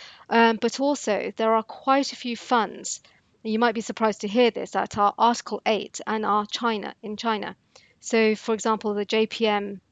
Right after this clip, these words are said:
China Fund, which has taken in a lot of money, about three point eight four, um, billion s-,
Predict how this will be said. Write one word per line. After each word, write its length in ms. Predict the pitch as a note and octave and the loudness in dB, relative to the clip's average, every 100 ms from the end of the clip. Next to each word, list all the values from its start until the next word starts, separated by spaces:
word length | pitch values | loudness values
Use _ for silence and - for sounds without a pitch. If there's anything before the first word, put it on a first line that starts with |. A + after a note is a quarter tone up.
| - | -10
China 420 | - A3+ A#3+ G#3+ | -2 0 0 0
Fund, 380 | - - - - - - | -4 -8 -8 -18 -20 -20
which 120 | - - | -10 -8
has 80 | |
taken 260 | - A3+ A3+ | 0 0 0
in 160 | G#3 G#3 | -2 0
a 40 | |
lot 280 | A3 A#3+ - | 2 2 0
of 80 | G#3+ | -4
money, 360 | A3 F#3+ G3+ | -2 -2 -6
about 280 | G3+ G3+ - | -2 -2 -2
three 180 | - A#3 | -4 -6
point 220 | - G#3 | -4 -6
eight 120 | G3+ | -8
four, 300 | - G#3 G3+ - - _ - | -8 -6 -6 -8 -20 _ -4
um, 320 | G3+ G3+ G3 | -2 -2 0
billion 480 | - A#3 G#3 - F3 _ - - A3 | 4 6 4 0 -10 _ -20 -20 -20
s-, 200 | - - | -20 -20